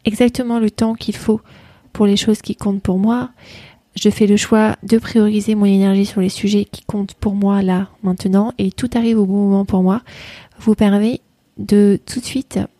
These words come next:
changer votre perspective et d'avoir le sentiment que le temps est abondant.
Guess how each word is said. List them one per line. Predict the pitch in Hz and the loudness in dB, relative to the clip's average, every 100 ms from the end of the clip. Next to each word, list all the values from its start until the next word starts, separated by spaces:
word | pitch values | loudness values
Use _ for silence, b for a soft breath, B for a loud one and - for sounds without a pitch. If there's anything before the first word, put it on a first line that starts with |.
| - | -12
changer | - - 226 226 | -8 -2 0 2
votre | 226 185 208 | 2 0 0
perspective | - 214 - 190 - 214 240 - - | 0 -2 -4 -8 -4 -4 -4 -6 -4
et | 190 | 0
d'avoir | 185 202 214 | 2 2 2
le | 190 | 0
sentiment | - 214 - 196 233 - | -2 -6 -4 -2 -2 -4
que | - | -2
le | 196 | 0
temps | - 220 - _ _ | 0 -4 -6 _ _
est | 233 240 226 | -2 -2 0
abondant. | 175 175 160 | 0 0 -2